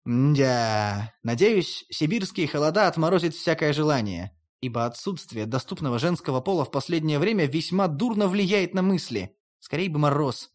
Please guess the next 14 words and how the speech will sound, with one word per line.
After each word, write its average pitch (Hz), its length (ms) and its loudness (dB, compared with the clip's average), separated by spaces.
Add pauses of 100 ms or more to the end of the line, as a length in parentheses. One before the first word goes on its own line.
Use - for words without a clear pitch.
(140)
остудить 160 460 -6
гормоны. 147 600 0 (420)
Да 92 220 -4
уж, - 300 -14 (200)
судя 151 300 2
по 135 60 2
виду 135 220 0
парней, 117 400 -2
подобные 147 480 0
мысли 190 280 -2
посетили 160 440 -2
не 156 140 -2
только 160 340 -2
меня. 127 520 -4